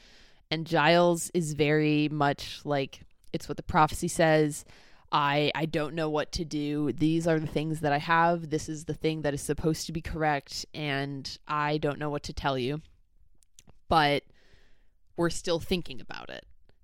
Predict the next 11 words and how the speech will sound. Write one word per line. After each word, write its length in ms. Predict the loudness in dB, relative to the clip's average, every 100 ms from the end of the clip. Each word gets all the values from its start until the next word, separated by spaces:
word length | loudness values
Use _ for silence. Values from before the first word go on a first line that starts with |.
| -14
We, 380 | -10 -8 -8 -8
maybe 280 | -6 -4 -4
we'll 160 | -4 -4
figure 300 | -6 2 2
out 120 | 2
more." 260 | 0 -2 -4 -12 -20 -16 -8
And 160 | -6 -2
Angel 640 | -2 0 2 2 2 -2 -8 -10
is 440 | -4 -4 -4 -8 -10
like, 400 | -6 -6 -6 -10 -20 -20 -20 -20 -6
"No, 340 | 2 2 2